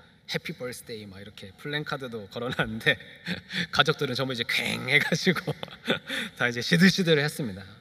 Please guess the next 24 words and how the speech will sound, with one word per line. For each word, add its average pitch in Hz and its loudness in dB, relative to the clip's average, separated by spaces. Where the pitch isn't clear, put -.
근데, 131 -2
어, 139 -2
마음이 196 6
그냥 170 -8
평안하고 214 6
기쁨이 196 4
있더라고요. 95 -8
이제 107 -8
정신을 117 -6
좀 117 -6
차렸으니까 104 -6
말씀이 101 -6
즐겁고 123 -6
주야로 127 0
묵상을 151 4
해야 147 6
하잖아요. 135 -2
그날 147 4
본문 107 -4
전도서 139 2
구 127 -6
장 120 0
칠 135 -2
절, - -8